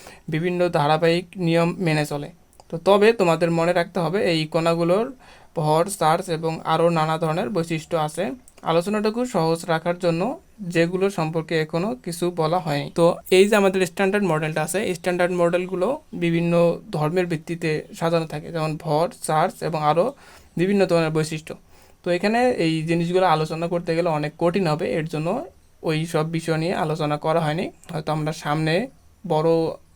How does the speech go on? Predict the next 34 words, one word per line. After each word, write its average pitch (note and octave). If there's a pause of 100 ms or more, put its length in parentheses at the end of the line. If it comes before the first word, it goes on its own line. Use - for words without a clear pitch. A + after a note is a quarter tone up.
(260)
যখন D#3
হব, D#3 (200)
বড় E3+
ক্লাসগুলো F#3
যখন D#3
করব, F#3
তখন E3+
আমরা D3
জানতে D3
পারবো। D3+ (100)
তো F#3
এরপর G#3+
বলছে E3+
যে D3
এক F3+
সময় G#3 (120)
পরমাণুকে F3+
অবিভাজ্য F#3+
ভাবা D3+
হতো, C#3+
আগে F#3 (140)
পরমাণুকে D#3+
অবিভাজ্য E3+
ভাবা C#3+
হতো। - (400)
মনে G3
করা A3
হতো F3
যে D#3+
কোনো E3
একটা E3
বস্তুকে E3
যদি D#3+
ভাঙি, E3